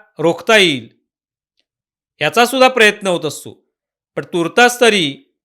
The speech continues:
धनंजय मुंडे यांची कोंडी करण्याचे प्रयत्न जे आहेत, त्यांना यश येताना आपल्याला पाह-, पाहायला मिळते आणि त्यातून त्यांची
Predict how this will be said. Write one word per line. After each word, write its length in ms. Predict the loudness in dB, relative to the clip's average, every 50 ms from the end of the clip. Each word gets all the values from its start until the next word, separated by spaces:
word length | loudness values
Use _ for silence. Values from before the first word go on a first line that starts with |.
| _ _ -8
धनंजय 420 | -6 -4 -2 -2 -2 0 2 0
मुंडे 340 | 0 0 -2 -2 2 4 4
यांची 220 | 4 2 0 -6 -8
कोंडी 360 | -6 -6 -8 -6 -2 -2 -2
करण्याचे 480 | 0 0 0 0 0 -2 -2 -2 -2
प्रयत्न 460 | -4 -2 0 0 0 0 -2 -4 -6 -4
जे 140 | -2 0
आहेत, 280 | 2 2 2 0 -2 -6 -12 _ _ _ _ _ _ _ _ _
त्यांना 180 | -8 -6 -2 -2 0
यश 300 | 2 2 2 2 2 0
येताना 300 | 0 0 0 0 0 0
आपल्याला 300 | 0 0 0 0 0 0
पाह-, 240 | 0 2 2 2 0
पाहायला 420 | -2 -6 -2 0 0 2 2 0
मिळते 600 | 0 0 -2 -2 -2 -4 -6 -6 -6 -10 _ _ _ _ _ _ _ -10
आणि 120 | -10 -6
त्यातून 480 | -2 -2 -2 -2 -2 -2 -4 -4 -4 -6 -10 _
त्यांची 760 | _ _ _ _ _ -6 -4 -4 -4 -2 -2 0 0 0